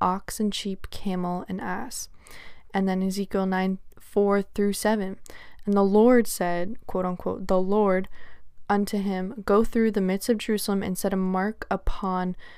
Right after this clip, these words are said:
the foreheads of the men that sigh and that cry for all the abominations that be done in the midst thereof. And to the others he said in mine hearing, Go ye after him through the city and smite.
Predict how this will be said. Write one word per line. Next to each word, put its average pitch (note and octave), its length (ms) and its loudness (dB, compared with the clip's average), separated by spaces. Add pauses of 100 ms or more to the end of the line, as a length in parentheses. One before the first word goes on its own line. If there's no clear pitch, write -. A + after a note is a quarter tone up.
(140)
the - 60 -6
foreheads G3+ 580 0
of F#3+ 100 -4
the G3 80 0
men F#3 200 0
that - 180 -4
sigh F#3+ 300 0
and G3+ 140 -2
that - 120 -8
cry F#3 220 -2
for - 260 -2
all G3 180 2
the G#3+ 100 2
abominations G3 640 0
that G3 120 -2
be G3 120 -2
done F#3 200 0
in F#3+ 80 0
the F#3+ 80 0
midst F#3 340 -4
thereof. G#3 420 2 (420)
And G3+ 100 0
to G3+ 100 -2
the G3 120 4
others G#3 300 2
he A3+ 100 -2
said G3 240 0
in G3+ 120 2
mine G3+ 180 2
hearing, F#3+ 340 0
Go F#3+ 180 2
ye G3+ 220 2
after F#3+ 300 0
him F#3 320 0
through F#3+ 160 -2
the F#3+ 100 -4
city F#3 300 -2
and F3+ 120 -4
smite. F#3 400 -2